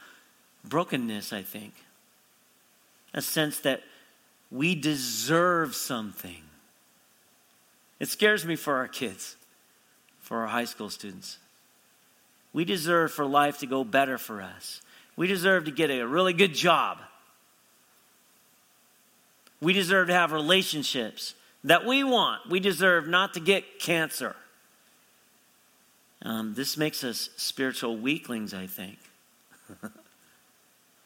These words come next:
And often this kind of thinking leads to false doctrine, bad instincts for what is true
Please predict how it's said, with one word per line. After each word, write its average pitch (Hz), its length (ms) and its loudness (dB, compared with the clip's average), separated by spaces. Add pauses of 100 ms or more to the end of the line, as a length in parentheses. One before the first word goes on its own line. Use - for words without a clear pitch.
(280)
And 104 100 -6
often 117 340 -2
this 113 160 -4
kind 117 220 -6
of 110 80 -8
thinking 107 420 -8
leads 110 240 -8
to 107 100 -10
false 107 400 -8
doctrine, 127 580 -4
bad 107 340 -6
instincts 127 680 -8
for 113 160 -8
what 113 320 -6
is 107 300 -10 (300)
true 156 500 -2